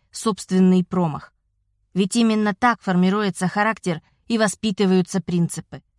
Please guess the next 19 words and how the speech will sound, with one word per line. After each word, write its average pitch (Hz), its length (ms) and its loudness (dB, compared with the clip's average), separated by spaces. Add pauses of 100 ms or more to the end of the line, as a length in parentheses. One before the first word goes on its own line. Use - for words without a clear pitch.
(300)
Ничто 285 440 -2
так 175 220 -4
не 180 160 2
вдохновляет, 196 760 0 (320)
как 202 200 -2
пример 220 400 0
человека, 185 680 -2 (300)
искренне 247 640 2
и 220 180 -6
честно 190 560 -2 (220)
сознавшегося 226 880 0
в - 40 -10
том, 233 200 -2
что 196 220 -2
он 208 120 2
ошибся, 240 540 -2 (400)
осознающего 220 920 2
ответственность 185 880 -4
и 233 220 0